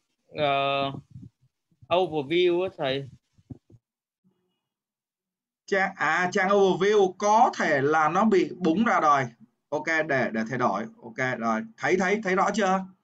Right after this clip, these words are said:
Speaker 2: Thấy chưa?
Speaker 1: Giờ mình thấy, giờ, giờ mình thấy, giờ mình thấy ạ.
Speaker 2: Rồi, ok. Có thể nó bị chạy cái, ờ, cái màn hình ra thôi,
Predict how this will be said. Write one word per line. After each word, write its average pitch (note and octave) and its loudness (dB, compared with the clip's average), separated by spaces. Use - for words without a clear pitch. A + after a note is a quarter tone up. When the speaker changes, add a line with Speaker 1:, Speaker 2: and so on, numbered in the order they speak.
Speaker 2:
Thấy - -4
chưa? G#3 0
Speaker 1:
Giờ D3+ -18
mình D3 -12
thấy, D3 -6
giờ, D#3 -2
giờ C#3 -4
mình C3 -6
thấy, C3+ -8
giờ D3+ -8
mình B2 -10
thấy A#2 -12
ạ. C#3+ -12
Speaker 2:
Rồi, B2 -2
ok. C#3 -2
Có G3 2
thể C#3+ 0
nó D3+ 0
bị D3+ 0
chạy C3+ -4
cái, F3+ 0
ờ, F3 0
cái F3+ -10
màn D3 -4
hình C3 -2
ra C3+ 0
thôi, C#3 4